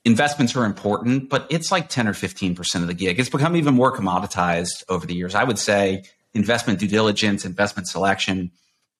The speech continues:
that's, like, the easiest part of the job. But being able to translate the, and, and this is where I think you have a real advantage, right? Really knowing the nuts and bolts, but being able to kind of bring that to life. And,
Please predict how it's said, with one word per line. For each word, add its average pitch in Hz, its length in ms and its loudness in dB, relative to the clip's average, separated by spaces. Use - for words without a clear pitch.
that's, - 260 -4
like, 254 200 2
the 147 140 -6
easiest 107 580 0
part 98 180 -4
of 90 80 -8
the 90 60 -12
job. 87 500 0
But 127 300 -2
being 196 280 4
able 175 240 4
to 110 140 -6
translate 107 840 2
the, 95 480 -4
and, 95 200 -6
and 95 200 -2
this 113 220 2
is 95 80 -4
where 104 120 4
I 98 60 2
think 98 240 0
you 101 100 -2
have 92 160 -6
a - 40 -10
real 92 240 0
advantage, 92 540 -2
right? 98 200 -4
Really 120 280 2
knowing 113 380 6
the 107 80 2
nuts 98 220 -6
and 92 120 -4
bolts, 92 260 -6
but 90 160 -16
being 117 220 2
able 117 140 0
to - 40 -16
kind 107 160 -4
of 92 80 -8
bring 101 200 0
that 98 160 0
to - 100 -4
life. 98 420 0
And, 98 240 0